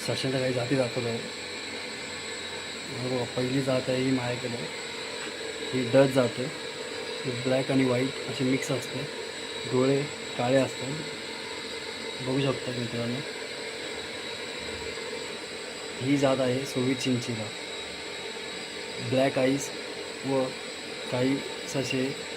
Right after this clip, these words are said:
सोव्हिएत चिंचीच्या जातीचे रेड आईजमधले असतात. बघू शकताय, आम्ही जे पिंजरे बनवले आहेत ना, ते आपल्या घरगुती पद्धतीने पिंजरे बनवले. बघा,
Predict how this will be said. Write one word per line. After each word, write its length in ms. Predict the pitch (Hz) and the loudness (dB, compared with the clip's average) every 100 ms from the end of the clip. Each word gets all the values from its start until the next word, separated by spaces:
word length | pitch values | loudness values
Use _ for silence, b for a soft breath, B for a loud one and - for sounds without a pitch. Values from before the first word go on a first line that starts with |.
| - | -2
सोव्हिएत 240 | 127 127 | 0 0
चिंचीच्या 240 | 135 131 135 | 2 2 4
जातीचे 400 | 120 127 117 127 135 - 120 | 4 2 2 2 2 0 0
रेड 220 | 127 139 | 4 4
आईजमधले 460 | 123 131 139 120 123 | 4 4 2 2 2
असतात. 320 | 120 - 123 - - - - - - - - - 120 113 | 2 -2 -4 -6 -6 -8 -8 -8 -8 -8 -8 -6 -4 0
बघू 160 | 127 | 2
शकताय, 380 | 131 120 123 131 - - - - - - - - - - - - - - - - - - - - - - - - - - | 2 0 0 0 -2 -8 -8 -8 -8 -8 -8 -8 -6 -8 -8 -8 -8 -8 -8 -8 -8 -8 -8 -8 -8 -6 -6 -6 -8 -6
आम्ही 300 | 117 127 139 | -2 2 2
जे 120 | 135 139 | 4 2
पिंजरे 300 | 139 135 139 | 4 4 6
बनवले 320 | 135 135 131 | 6 6 4
आहेत 220 | 127 123 | 4 2
ना, 100 | 120 120 | -2 0
ते 60 | 123 | -4
आपल्या 240 | - 127 | -4 -4
घरगुती 320 | 123 123 127 | 0 2 2
पद्धतीने 320 | 131 123 131 | 2 0 0
पिंजरे 260 | 120 120 123 | 0 0 2
बनवले. 380 | 120 117 110 113 - - - - - - - - - - - | 2 2 0 -2 -4 -6 -8 -8 -8 -6 -8 -8 -8 -6 -4
बघा, 200 | 123 123 | 0 2